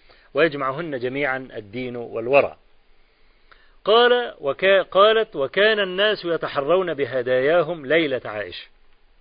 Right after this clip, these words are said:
لما يعلمون من محبة النبي صلى الله عليه وسلم لعائشة".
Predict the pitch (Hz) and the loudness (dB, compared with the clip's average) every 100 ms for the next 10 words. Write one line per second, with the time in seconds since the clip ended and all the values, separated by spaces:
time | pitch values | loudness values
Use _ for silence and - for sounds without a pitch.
0 | - 156 185 147 123 117 139 170 156 113 | -4 -2 0 -2 -2 -4 -8 -8 -10 -14
1 | 113 151 127 123 113 139 - 127 123 127 | -10 -10 -10 -16 -14 -14 -14 -14 -12 -12
2 | 139 151 185 190 | -8 -8 -6 -10